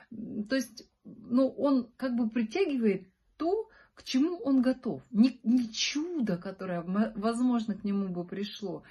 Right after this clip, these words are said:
м, не искупление, да, которое помогло бы ему эволюционировать,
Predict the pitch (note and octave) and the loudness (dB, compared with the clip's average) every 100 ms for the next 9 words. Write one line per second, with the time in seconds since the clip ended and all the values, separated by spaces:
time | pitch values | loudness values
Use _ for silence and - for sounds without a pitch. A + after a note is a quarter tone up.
0 | - - - _ G#3 F#3 F#3 F3+ G#3 B3 | -20 -20 -20 _ -8 -6 -4 2 4 4
1 | - G3+ - F3 A#3+ F#4 F4+ G#3 - - | 2 -6 -4 0 0 0 0 0 -2 -8
2 | G3+ A3+ A3+ G#3 G3+ G3+ G#3 A3 A3 G#3+ | -8 -8 -6 -4 -4 0 2 4 4 2
3 | G3 E3+ F3 E3+ E3+ F3 G3 G3+ G3 G#3 | 0 -2 -4 -2 -2 -4 -4 -2 0 2
4 | G#3+ G#3+ A#3+ G#3+ F3 E3 D#3 | 0 -2 0 0 0 -6 -12